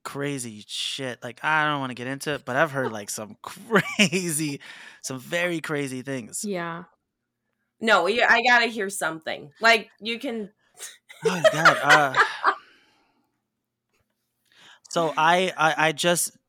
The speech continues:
Speaker 1: <laughs> apparently, uh, I, I met, uh, someone at a show, um, and I just met this person. I'm gonna try to tell the story in a way that's, like, it doesn't give anything away, and I,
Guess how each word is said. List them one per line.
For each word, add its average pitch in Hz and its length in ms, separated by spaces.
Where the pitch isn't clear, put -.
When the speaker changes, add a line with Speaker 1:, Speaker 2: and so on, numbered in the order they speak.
Speaker 1:
<laughs> - 120
apparently, 143 840
uh, 120 380
I, 131 280
I 131 120
met, 135 400
uh, 120 280
someone 131 360
at 120 100
a 110 60
show, 110 480
um, 110 420
and 113 160
I 110 60
just 120 280
met 120 180
this 113 140
person. 117 440
I'm 143 100
gonna 185 140
try 185 200
to 170 60
tell 143 160
the 120 80
story 120 340
in 110 80
a 110 40
way 110 140
that's, 107 220
like, 107 300
it 123 80
doesn't 113 260
give 113 160
anything 107 340
away, 107 320
and 120 140
I, 117 60